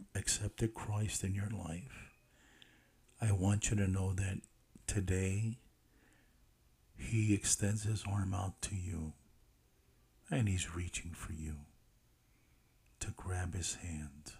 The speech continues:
But it's only if you want to, friends.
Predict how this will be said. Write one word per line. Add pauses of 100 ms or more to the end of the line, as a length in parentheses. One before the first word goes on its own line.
(1700)
But
it's
only
if
you
want
to,
friends.